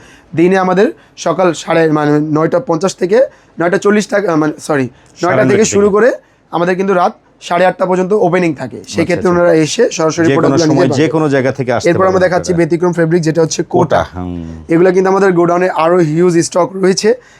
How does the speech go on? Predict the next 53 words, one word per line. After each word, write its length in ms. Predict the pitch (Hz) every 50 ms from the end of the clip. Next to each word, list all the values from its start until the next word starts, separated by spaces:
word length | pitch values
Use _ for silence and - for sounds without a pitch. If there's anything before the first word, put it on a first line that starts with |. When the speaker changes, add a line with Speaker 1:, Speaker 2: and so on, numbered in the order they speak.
| _ _
Speaker 1:
আপনারা 280 | - 151 151 170 180 170
Speaker 2:
হুম। 100 | 160 147
Speaker 1:
দুই 180 | 156 185 190 175 -
চার 200 | - 196 185 185
পিস 200 | 180 208 180 -
নিবেন 200 | 185 170 165 156
না, 120 | 160 170
আপনারা 260 | 175 170 160 175 175 170
চাইলে 260 | - - 170 175 170
দুই 140 | 160 175 165
চা-, 220 | - 196 185 175 170 - 190
দুই 120 | 160 170
চারশো 300 | 160 - 185 175 - -
পিসও 200 | 180 208 170 202
নিতে 200 | 185 170 151 175
পারবেন 220 | 170 160 147 143 151
আমাদের 220 | 151 156 170 220 - - - - _ _
কাছ 160 | - 180 175
থেকে 140 | - 185 175
এই 60 | 175
কালেকশনগুলো। 460 | 170 165 160 143 - 156 151 139 139
দেখেন, 260 | 135 143 139 131 - 120 - _ - _ _ - 85 -
অনেক 140 | 170 185
Speaker 2:
আচ্ছা। 120 | 180 185 -
Speaker 1:
সুন্দর 200 | 185 185 190 180
প্রিমিয়াম 400 | - - 175 165 175 196 208 175
এবং 240 | 156 156 160 160 151
দুই 100 | 160 160
পাশে 240 | - - - -
বর্ডারে 300 | 180 165 156 160 160 170
কিন্তু 180 | 160 175 165 170
এরকম 180 | 170 160 180 175
সুন্দর 320 | - - 175 175 202 - - - - - - - -
লেস 360 | 160 160 170 190 196 - -
ওয়ার্ক 200 | 175 170 160 131 -
পেয়ে 140 | 170 180 151
Speaker 2:
হুম, 40 |
Speaker 1:
যাচ্ছেন। 300 | 147 123 127 107 101 92
Speaker 2:
হুম, 160 | 82 80 101 95
হুম। 100 | 87 80
Speaker 1:
যেটা 160 | - 151 170
কালার 260 | - 175 170 180 180
হবে 200 | 160 175 175 175
ছয়টা। 360 | 160 - 170 160 139 127 117 - - - - - -
নেক্সট 260 | 170 180 180 - -
পেয়ে 140 | 175 190 190
যাচ্ছেন 260 | 196 185 202 202 185
দিল্লি 200 | 160 175 180 185
কালেকশন। 360 | 165 165 151 139 127 - - 110 - - 92
Speaker 2:
দিল্লি 240 | 92 117 107 101 95
ফোর 260 | - - 135 131 127
পিস। 300 | 104 131 98 - - - -
Speaker 1:
জি, 220 | 135 135 143 123